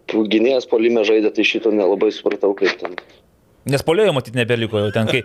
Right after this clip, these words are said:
Speaker 1: <laughs>
Speaker 2: nes sakė treneris, kad išėjo dvylika žaidėjų, tai gal yra naujokai, panašiai.
Speaker 1: Dvylika, tai nežinau, kur jis čia tiek suskaičiavo. Paskutiniu metu trys mes tik išėjom.
Speaker 2: Tai dar iki jo,
Speaker 1: O
Speaker 2: sakė, dar,
Speaker 1: puolėjas,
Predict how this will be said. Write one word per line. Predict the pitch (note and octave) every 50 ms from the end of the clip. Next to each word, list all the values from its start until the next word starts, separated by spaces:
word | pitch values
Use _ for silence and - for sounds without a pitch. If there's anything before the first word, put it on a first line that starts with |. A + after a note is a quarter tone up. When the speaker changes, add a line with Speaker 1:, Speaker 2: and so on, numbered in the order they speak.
| - -
Speaker 1:
<laughs> | - - -
Speaker 2:
nes | C3 B2
sakė | F#3+ F#3 E3 F3 -
treneris, | F#3 F#3+ F#3 E3+ -
kad | F3 - -
išėjo | E3+ F3 - - A#3 G3+ F3 D3 C3 B2+ A#2+ A#2+ A#2
dvylika | A2+ A#2 D3 F#3 G3+ F#3 E3 - D3
žaidėjų, | C3+ C3 C#3 B2+ C#3 E3+ F#3+ F#3 F3 E3+ D#3+ D#3 D3+ D3 C#3+ C3 A#2 B2 B2
tai | - C#3 C#3 C#3 C#3 C3 C3 B2+ A#2+ B2 A2+ G#2+ F2 E2+ - -
gal | - B2 A#2+ A2+ G2+ G2 - - - - -
yra | - E2 B2 E3 F3+
naujokai, | D#3 C3+ A#2 A#2+ D3+ E3 - - A#2 -
panašiai. | B2+ B2+ B2 A#2+ - D#3 D3 C3 - - - - - - - - - _ - - _ _ _ _ -
Speaker 1:
Dvylika, | - C3+ B2+ A#2 G2 A2 G#2+ A#2 A#2+ A2 A2+ A2 - A#2+ A2
tai | - A#2 G#2+
nežinau, | G#2+ G#2+ G2+ G2 G2+ B2+ A2 G#2+ - - - - _ _ - -
kur | - G#2+ G2+
jis | G#2 G2+ - -
čia | -
tiek | - - F#2+
suskaičiavo. | - - G2 - - G2+ - G#2+ A2+ G#2 G#2 A#2 A#2 A#2+ B2 - - - _ _ _ - - - - - - - -
Paskutiniu | - - - - - - - - A2 A2 A2+
metu | A2 A2 G#2+ - A#2+ -
trys | - B2+ C3+ B2+ - A2+
mes | F#2+ -
tik | - G#2+ - F#2+
išėjom. | - - G#2 D#2+ E2 F#2 F#2 - - _
Speaker 2:
Tai | - C3 G#3 F#3
dar | F#3 F3
iki | E3 D3 D#3+ F3+
jo, | E3+ E3+ D3+
Speaker 1:
O | A#2+
Speaker 2:
sakė, | - F2+ F2
dar, | - G#2
Speaker 1:
puolėjas, | G2 F#2 F#2+ G2 G2+ G2+ G2